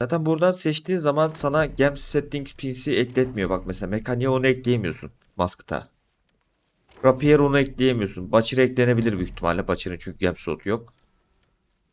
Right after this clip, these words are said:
Başka kime? Bunlara falan herhangi bir şekilde gem slotu var hepsinin. Tek Serenity, Blunderbuss ve The Butcher'da benim gördüğüm. Bu üçünü alabildim çünkü. Bir de artifakları da bitirdiysek ben de size neler yapıyorum,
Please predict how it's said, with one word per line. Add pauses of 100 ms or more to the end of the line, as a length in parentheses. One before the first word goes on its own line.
(260)
Başka
kime?
Bunlara
falan
herhangi
bir
şekilde (340)
gem
slotu
var
hepsinin. (300)
Tek
Serenity, (520)
Blunderbuss
ve
The
Butcher'da
benim
gördüğüm.
Bu
üçünü
alabildim
çünkü. (400)
Bir
de
artifakları
da
bitirdiysek
ben
de
size
neler
yapıyorum,